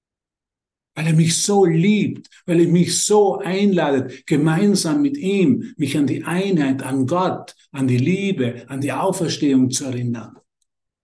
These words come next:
Lass dir das alles andere beiseite. Und sag mir in jedem Satz nur, "Geliebter Bruder, du hast dich nicht selber erschaffen.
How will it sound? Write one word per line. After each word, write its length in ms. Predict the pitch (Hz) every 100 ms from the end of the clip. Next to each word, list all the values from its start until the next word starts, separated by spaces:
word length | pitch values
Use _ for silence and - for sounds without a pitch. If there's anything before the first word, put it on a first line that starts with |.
| _ _
Lass 180 | 147 -
dir 80 | 170
das 160 | 160
alles 560 | - 170 202 208 180 -
andere 460 | 151 196 202 175 165
beiseite. 1080 | 151 139 127 143 180 202 196 160 120 113 _ _ _ _ _ _ _ _ _ _ _ _ _ _ _ _ -
Und 160 | 139
sag 260 | - 156 160
mir 120 | 170
in 140 | 160 160
jedem 520 | 160 185 233 208 190
Satz 460 | 190 185 185 -
nur, 380 | 139 117 110 - - _ _ _ _
"Geliebter 800 | 135 135 139 180 220 - 202 185
Bruder, 520 | - 185 190 151 117 110
du 180 | 127
hast 300 | 123 151 156
dich 140 | 160 131
nicht 280 | 143 135 -
selber 380 | 160 180 170
erschaffen. 1080 | 165 156 151 - 151 131 - 135 120 - -